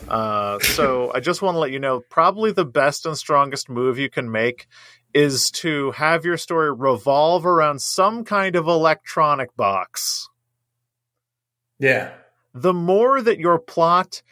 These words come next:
Speaker 1: can be focused on an inscrutable tablet with output that doesn't really mean anything, that people get really upset about, that's a strong story.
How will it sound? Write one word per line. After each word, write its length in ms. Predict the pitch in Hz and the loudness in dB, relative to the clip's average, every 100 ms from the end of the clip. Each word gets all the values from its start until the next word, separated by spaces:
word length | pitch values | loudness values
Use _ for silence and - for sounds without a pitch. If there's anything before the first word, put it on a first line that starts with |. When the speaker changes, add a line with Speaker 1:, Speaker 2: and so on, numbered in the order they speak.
| _ _ - | _ _ -6
Speaker 1:
can 260 | 180 156 | -4 -2
be 180 | 135 156 | -2 -2
focused 840 | - - 160 165 202 196 - - - | -4 2 2 4 2 2 0 -10 -4
on 420 | 143 151 151 147 147 | 0 2 2 2 -2
an 220 | 143 143 | -2 -2
inscrutable 880 | 143 131 - - 151 165 175 170 160 | -4 -4 -6 -4 -2 0 2 2 0
tablet 580 | - 131 147 165 196 175 | 0 0 0 2 0 2
with 320 | 139 131 - - | 0 0 -4 -2
output 580 | 131 151 _ - 165 - | 0 0 _ -2 -2 0
that 140 | 151 | -2
doesn't 340 | 147 143 139 139 | 0 -2 -2 -6
really 300 | 147 143 127 | -6 -6 -6
mean 320 | 127 139 147 | -4 -4 -4
anything, 600 | 156 165 170 170 170 165 - - - | -4 -6 -2 -2 -2 -8 -18 -12 2
that 180 | 147 | 2
people 320 | - 170 160 151 | 4 0 2 0
get 220 | 143 123 | 2 -2
really 560 | 110 123 139 156 156 | -4 -2 0 2 2
upset 400 | 151 - - 135 | 2 0 0 0
about, 340 | 139 156 156 113 | 2 0 0 0
that's 300 | 175 262 - | 0 0 -2
a 100 | 285 | -4
strong 800 | - - 165 147 143 139 131 120 | -4 -6 -2 2 4 2 0 -6
story. 680 | - 131 117 107 92 87 | -4 0 0 -2 -6 -10